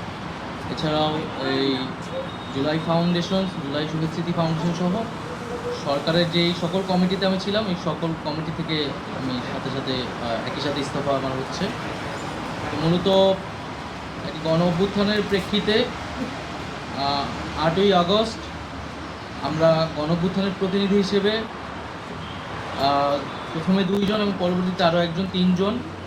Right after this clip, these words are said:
অন্তর্বর্তী সরকারে, আহ, দায়িত্ব নেই অন্যান্য উপদেষ্টাবৃন্দের সাথে।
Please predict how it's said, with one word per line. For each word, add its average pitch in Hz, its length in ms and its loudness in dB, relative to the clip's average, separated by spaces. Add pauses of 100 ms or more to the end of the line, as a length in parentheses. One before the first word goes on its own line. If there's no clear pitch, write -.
(520)
অন্তর্বর্তী 180 520 2 (100)
সরকারে, 180 460 4
আহ, - 1000 -4
দায়িত্ব 156 360 2
নেই 208 220 4 (840)
অন্যান্য 160 260 2
উপদেষ্টাবৃন্দের 175 720 0
সাথে। 180 280 0